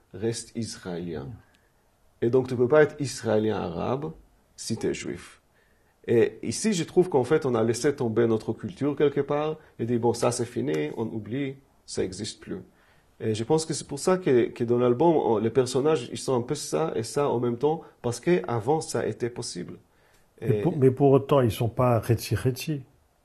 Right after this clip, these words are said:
Speaker 1: Qu'est-ce que ça veut dire, retzi retzi ?
Speaker 2: <laughs> Moitié juif, moitié arabe.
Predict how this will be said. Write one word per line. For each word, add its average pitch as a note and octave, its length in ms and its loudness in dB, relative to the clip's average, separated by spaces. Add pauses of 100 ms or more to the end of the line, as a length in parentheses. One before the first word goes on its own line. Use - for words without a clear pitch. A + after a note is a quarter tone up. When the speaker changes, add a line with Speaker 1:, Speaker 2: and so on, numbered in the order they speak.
(180)
Speaker 1:
Qu'est-ce - 180 -10
que A2+ 40 -14
ça A2 120 -6
veut G#2 80 -4
dire, G#2+ 140 -2
retzi A2 240 -6
retzi ? G2+ 300 -8 (440)
Speaker 2:
<laughs> A#3+ 40 8 (880)
Moitié A#2 340 6
juif, A#2 460 0
moitié A2 380 0
arabe. G#2+ 500 0